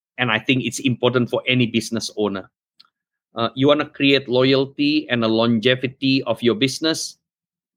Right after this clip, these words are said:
uh, try to be kind and considerate. You need to find a way to reinvest.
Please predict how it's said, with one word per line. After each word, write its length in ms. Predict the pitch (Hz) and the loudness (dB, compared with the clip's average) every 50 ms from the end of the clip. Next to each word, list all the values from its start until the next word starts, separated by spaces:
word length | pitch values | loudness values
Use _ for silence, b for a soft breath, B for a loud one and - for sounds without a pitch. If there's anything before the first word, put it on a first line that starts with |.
| _ _ - | _ _ -12
uh, 280 | 104 113 110 107 - - _ _ _ _ _ _ _ _ _ _ _ - | -10 -8 -8 -8 -10 -14 _ _ _ _ _ _ _ _ _ _ _ 0
try 180 | 123 127 127 127 | 2 2 2 2
to 120 | 127 - | 2 -2
be 220 | 123 113 117 104 - | -2 -2 -2 -4 -4
kind 500 | - - 120 117 117 120 120 120 131 131 | -8 -4 -2 0 2 2 0 -2 -4 -6
and 220 | 120 113 113 107 - | -6 -6 -6 -6 -4
considerate. 880 | 107 107 104 - - - 117 101 101 95 87 90 - _ _ - - _ _ _ _ _ _ _ _ _ _ _ _ _ _ - - _ _ _ _ _ _ _ _ - | -6 -6 -6 -4 -2 -2 -2 0 -2 -6 -8 -8 -16 _ _ -20 -20 _ _ _ _ _ _ _ _ _ _ _ _ _ _ -20 -20 _ _ _ _ _ _ _ _ -4
You 120 | 117 123 | -2 2
need 180 | 135 165 170 - | 2 2 2 0
to 60 | - | -2
find 360 | - - - 185 170 175 170 | -2 0 2 2 4 4 4
a 40 | 160 | 4
way 340 | 143 139 156 160 160 160 160 | 4 4 6 4 4 2 2
to 160 | - 147 139 | 0 2 2
reinvest. 1120 | 131 131 143 160 165 165 - - 143 143 135 127 113 101 120 127 117 98 - - - - _ | 2 2 2 2 2 0 -2 -2 -2 0 0 0 0 0 2 0 0 0 -4 -14 -20 -20 _